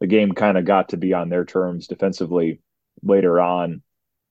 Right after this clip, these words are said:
the fact that they got the pressure they did, the fact that they created the turnovers they did, largely because of the pressure, I don't know that you would have had that. If, I mean, if they play the same way they did last year under Ed Donatell, I'm not sure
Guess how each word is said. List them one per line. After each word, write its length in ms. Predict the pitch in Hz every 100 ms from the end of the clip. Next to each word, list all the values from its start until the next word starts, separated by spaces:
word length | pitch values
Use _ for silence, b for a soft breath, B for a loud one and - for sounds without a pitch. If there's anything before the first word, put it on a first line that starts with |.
| _
the 100 | -
fact 280 | - 117 104
that 100 | 98
they 120 | 107
got 200 | 92 98
the 60 | -
pressure 380 | - 113 - 101
they 120 | 98
did, 280 | 92 101 95
the 60 |
fact 220 | - 98 -
that 160 | -
they 40 | 90
created 360 | - 98 92
the 80 | 80
turnovers 540 | - 135 135 117 98
they 120 | - 92
did, 300 | 90 85 - _ _ _
largely 480 | - 123 190 202 147
because 340 | 113 98 135 135
of 80 |
the 60 | 90
pressure, 560 | - 131 156 90 78 - _ _ _ _ _ _ _
I 120 | 135
don't 200 | 180 202
know 120 | 139 143
that 140 | 139
you 120 | 117
would 160 | 113 113
have 140 | 95
had 340 | - 117 113 101
that. 240 | 95 90
If, 120 | 110 -
I 40 |
mean, 160 | 123 123
if 120 | 131
they 120 | 156
play 260 | 143 185 202
the 80 | 165
same 240 | - 147
way 140 | 135 117
they 100 | 110
did 180 | 104
last 360 | 98 95 92 -
year 280 | 85 78 - -
under 220 | 92 90
Ed 160 | 87
Donatell, 520 | 90 85 85 - 87 85
I'm 120 | 92
not 280 | 92 98 -
sure 540 | - - 101 92 90